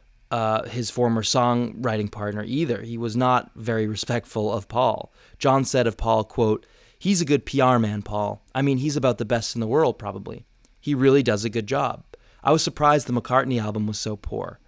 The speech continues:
I expected just a little more because if Paul and I are sort of disagreeing and I feel weak, I think he must feel strong. So I was surprised. And I was glad, too," unquote.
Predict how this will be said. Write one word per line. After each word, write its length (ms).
I 80
expected 460
just 240
a 20
little 180
more 260
because 300
if 180
Paul 320
and 140
I 200
are 140
sort 220
of 100
disagreeing 640
and 80
I 120
feel 240
weak, 320
I 100
think 200
he 180
must 260
feel 140
strong. 500
So 140
I 80
was 140
surprised. 680
And 100
I 40
was 120
glad, 380
too," 400
unquote. 440